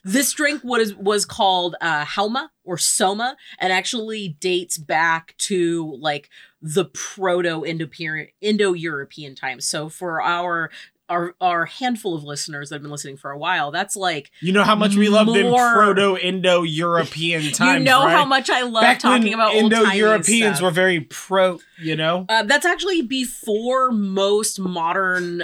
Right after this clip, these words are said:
Speaker 1: uh, or, well, modern, I guess, before, like, ancient religions of Greece and the Norse, uh, pantheon and even the Celts were sort of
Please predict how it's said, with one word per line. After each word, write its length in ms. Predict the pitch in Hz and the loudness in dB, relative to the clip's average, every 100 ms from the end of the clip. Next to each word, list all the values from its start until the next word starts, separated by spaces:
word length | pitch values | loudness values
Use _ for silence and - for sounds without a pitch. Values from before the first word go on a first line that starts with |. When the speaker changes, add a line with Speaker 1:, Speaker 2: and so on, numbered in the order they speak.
| - | -6
Speaker 1:
uh, 380 | 170 165 160 151 | -4 -2 -4 -2
or, 160 | 202 190 | -2 -2
well, 300 | 190 190 180 | -2 -4 -4
modern, 420 | 147 139 139 139 | -8 -8 -10 -10
I 80 | 139 | -10
guess, 180 | 143 147 - 196 | -10 -10 -8 0
before, 680 | 233 226 247 240 254 240 202 | 0 0 -6 -2 0 0 0
like, 240 | 196 170 180 | -2 -2 -8
ancient 340 | 180 202 165 | -6 -6 -6
religions 720 | 175 175 175 175 165 165 156 - - | -8 -6 -6 -6 -6 -6 -6 -6 -4
of 500 | 160 156 151 143 147 | -4 -4 -6 -10 -10
Greece 600 | 185 254 269 233 - - | -4 -4 -2 -2 -2 -2
and 380 | 170 160 160 156 | -4 -4 -4 -6
the 100 | 151 | -10
Norse, 680 | 156 165 190 202 214 - - - | -8 -6 -2 -2 -2 -4 -6 -4
uh, 200 | 180 170 | -4 -4
pantheon 560 | 202 196 202 196 185 | -6 -8 -6 -6 -4
and 100 | 165 151 | -4 -8
even 200 | 156 139 | -12 -16
the 60 | |
Celts 440 | - 202 196 - - - - | -6 -4 -2 -6 -8 -12 -6
were 120 | 185 | -4
sort 220 | 175 190 | -2 -2
of 180 | 170 143 | -2 -6